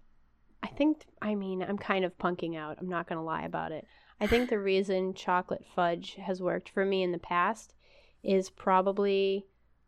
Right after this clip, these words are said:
like most things with chocolate in it, I think the cocoa helps stabilize the confection and, like, keep it solid without having it over-crystallized too much. I think chocolate ice creams are always creamier.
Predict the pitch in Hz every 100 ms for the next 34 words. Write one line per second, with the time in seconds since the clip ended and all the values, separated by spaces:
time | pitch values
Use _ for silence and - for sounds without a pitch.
0 | _ - 185 190 196 202 214 208 196 190
1 | 185 180 180 180 170 170 165 165 - 170
2 | 214 226 - - 190 - 170 - 175 175
3 | - 165 - - - - - - - 160
4 | 170 175 175 175 180 185 - - - _
5 | _ _ _ 185 - 180 175 170 190 180
6 | 185 160 147 139 - _ _ _ - 240
7 | 220 208 214 202 202 196 196 180 180 175
8 | 175 185 185 185 180 175 165 240 233 240
9 | 220 214 214 208 202 190 - - 185 190
10 | 160 160 - 156 151 - - 185 - -
11 | 175 170 180 165 160 160 165 - 175 170
12 | 165 160 160